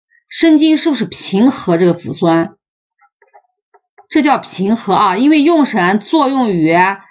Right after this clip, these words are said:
这个子孙，而不是在这个时候这个世爻，它代表什么？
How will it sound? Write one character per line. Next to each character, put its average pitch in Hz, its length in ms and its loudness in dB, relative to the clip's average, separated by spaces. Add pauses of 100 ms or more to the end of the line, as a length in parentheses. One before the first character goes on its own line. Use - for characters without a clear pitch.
(400)
这 262 200 0
个 175 200 -2
子 - 240 -14
孙， 214 460 0 (440)
而 247 220 0
不 247 120 -2
是 302 220 -2
在 302 160 0
这 285 140 -2
个 277 80 0
时 226 160 -2
候 240 120 2
这 254 140 0
个 214 80 2
世 - 280 -2
爻， 160 380 0
它 269 200 -2
代 262 160 -2
表 170 180 -4
什 - 160 -10
么？ - 200 -10